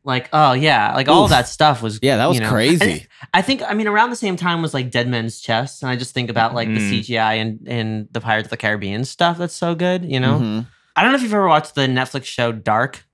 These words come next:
Speaker 1: It's a German show.
Speaker 2: So my wife was, like, obsessed with it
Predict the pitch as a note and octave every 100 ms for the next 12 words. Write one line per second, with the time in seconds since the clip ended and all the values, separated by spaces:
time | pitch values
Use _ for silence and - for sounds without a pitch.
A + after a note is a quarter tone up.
0 | _ - - A#2 A#2 A#2+ C3+ - D3+ D#3
1 | D#3+ - - B2 B2 A#2+ G#2 A2+ C3 A2+
2 | G#2+ G2+ F#2+ - G2+ F2 - F#2 G2+ -
3 | A2 A#2 B2